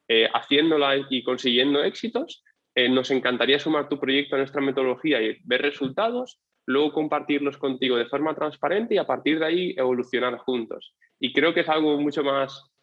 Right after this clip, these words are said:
sólido y, y honesto que no simplemente para intentar captar clientes, eh, decir esto, ¿no? Y luego también creo que, y esto me gustaría comentarlo contigo, ¿no? A ver qué, qué opinas, pero el seo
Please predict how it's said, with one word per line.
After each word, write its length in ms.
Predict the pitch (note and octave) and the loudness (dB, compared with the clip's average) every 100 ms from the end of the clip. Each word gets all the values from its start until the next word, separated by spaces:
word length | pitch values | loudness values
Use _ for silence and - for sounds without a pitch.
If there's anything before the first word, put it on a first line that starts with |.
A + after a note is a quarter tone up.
| _ _ _ | _ _ _
sólido 580 | - - D#3+ E3 D3 C#3+ | -12 -2 2 2 4 4
y, 240 | C#3 C3 - | 2 0 -4
y 160 | B2+ B2+ | -2 0
honesto 440 | C3 F3+ - D#3+ | 0 -2 -4 -4
que 120 | C#3 | -2
no 120 | B2+ | -2
simplemente 800 | C3 C#3 C3 C3 C#3+ C3+ B2 A#2 - _ _ - | -2 -4 -2 -2 -2 -2 -2 -2 -6 _ _ -2
para 160 | B2 | 2
intentar 340 | A#2+ A#2+ A#2 C3+ | 2 2 0 0
captar 320 | C#3 C#3+ C3+ | 0 0 0
clientes, 840 | C3 C3 D3+ C#3+ A#2+ A2+ - - - | 2 2 2 0 -2 -2 -8 -20 -8
eh, 320 | - A#2 A2+ A2+ | -2 0 0 0
decir 320 | A2+ - A#2 | 0 2 4
esto, 320 | A2+ A#2 A2+ | 2 0 -4
¿no? 160 | A2+ - _ _ - | -2 -4 _ _ 0
Y 80 | |
luego 240 | B2 D3+ F3+ | 4 4 4
también 460 | E3+ E3+ F3+ F#3+ F#3 | 4 4 4 2 0
creo 360 | - D#3+ F#3 F3+ | 0 2 4 2
que, 300 | C#3+ A#2+ A2+ - _ _ | 2 2 0 -6 _ _
y 80 | - | -2
esto 160 | B2 D#3+ | 0 4
me 60 | D#3 | 2
gustaría 240 | C#3 C#3+ | 4 2
comentarlo 440 | C3+ B2+ B2 B2 | 2 2 2 0
contigo, 360 | A#2 A2+ A2 B2+ | 0 0 2 2
¿no? 80 | A2+ | 2
A 20 | |
ver 160 | A#2+ A#2 | 0 0
qué, 200 | A#2 A2 | -2 -2
qué 80 | A2+ | -2
opinas, 360 | B2+ A#2+ A2 - | -2 -2 -4 -4
pero 340 | A#2 A2+ A2 _ _ _ - _ | -2 0 -2 _ _ _ -20 _
el 200 | B2 A#2+ | 0 0
seo 600 | - E3 F3+ F3+ - - | 0 0 2 0 -4 -20